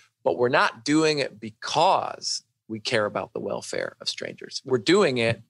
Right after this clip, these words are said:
because our minds have this rule of thumb that says, if you see it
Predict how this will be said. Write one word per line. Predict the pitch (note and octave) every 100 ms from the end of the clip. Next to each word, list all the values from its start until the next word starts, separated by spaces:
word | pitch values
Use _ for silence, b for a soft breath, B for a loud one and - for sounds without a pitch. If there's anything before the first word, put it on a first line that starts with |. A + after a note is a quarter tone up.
| _ _ _ _ _ _ _
because | - -
our | B2+
minds | B2+ C3+ D3+ E3 D3+ C#3 -
have | B2+ A2
this | A#2 - - - _ _ _ _
rule | A2 B2 C#3 D#3
of |
thumb | - B3 E3+ A2+
that | G#2
says, | - A2 A#2 A#2 - _ _ -
if | B2+ - -
you | B2 A#2
see | - G3+ C#4+
it | C4+